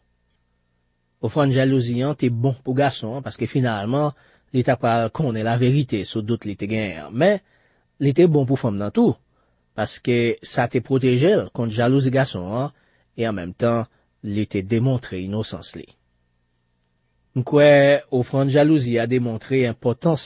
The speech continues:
sinyè a bay kesyon enfidelite nan maryaj lan. Jòdi a, gen moun, menm anndan legliz lan, tout plezi yo se pou yo gen ti boubout deyò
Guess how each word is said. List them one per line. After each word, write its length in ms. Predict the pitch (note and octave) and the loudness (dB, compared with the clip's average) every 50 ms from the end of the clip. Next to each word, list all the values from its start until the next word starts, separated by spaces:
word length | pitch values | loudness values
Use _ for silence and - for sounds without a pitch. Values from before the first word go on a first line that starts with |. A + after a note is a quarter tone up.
| - | -4
sinyè 240 | - C3 B2+ B2 A#2 A2 | -2 -2 0 0 0 -2
a 60 | G#2 | -2
bay 300 | A2 B2 B2 A2 G2+ F#2+ - | -2 -2 -2 -2 -4 -6 -8
kesyon 320 | - A2 - - A#2 A2+ | -10 -10 -8 -8 -8 -8
enfidelite 560 | G#2 - - A2 A2+ A#2 A2+ A2+ A2 - A2+ | -8 -8 -6 -4 -2 -2 -2 -2 -4 -6 -6
nan 140 | G#2+ G#2 G2+ | -6 -6 -6
maryaj 380 | G2+ G#2 G2+ G2+ G2 F#2+ F2+ - | -6 -6 -4 -4 -4 -6 -8 -10
lan. 160 | G2 E2+ C#2+ - _ _ _ _ _ _ _ _ _ _ _ _ _ _ _ _ - | -12 -14 -14 -18 _ _ _ _ _ _ _ _ _ _ _ _ _ _ _ _ 0
Jòdi 240 | C3+ C#3+ C#3 C#3+ D#3 | 0 2 2 4 2
a, 120 | D#3 D#3 D#3 | 2 2 2
gen 160 | D3 C#3+ C3+ | 2 0 2
moun, 300 | C#3 E3 F3 F3+ D#3+ B2+ G#2+ _ | 2 2 2 2 2 0 -4 _
menm 300 | - B2 C3 C3+ C3+ C3 - | -2 0 2 2 2 0 0
anndan 460 | - D3+ D3+ D3+ C#3+ C3+ C#3+ C#3 C3+ | 0 0 2 2 2 4 4 4 4
legliz 320 | C#3+ C#3+ C3+ C3 B2 A#2 A#2 C3 | 2 2 2 0 0 0 0 0
lan, 240 | D3+ E3 E3+ D3 B2+ - _ _ _ _ _ _ | 0 0 0 -2 -4 -6 _ _ _ _ _ _
tout 220 | - F3 D3+ - | -2 -2 -2 0
plezi 460 | _ - E3 F3+ F#3 E3+ D3 C3+ C#3+ D3 D3+ | _ 4 6 8 8 8 6 4 0 2 2
yo 160 | E3 F3 E3+ - | 2 2 2 0
se 140 | - B2+ - | -2 -4 -2
pou 80 | C#3+ C3 | 0 0
yo 140 | C#3 C#3+ C3 | 0 2 2
gen 140 | C3+ B2+ - | 0 -2 -2
ti 80 | - C#3 | -2 -2
boubout 320 | C3 C3+ C#3 C#3 C#3 C3+ C3 C3 | -2 0 0 2 0 0 2 4
deyò 300 | D3+ D3+ C#3+ C#3+ B2+ | 4 6 6 6 4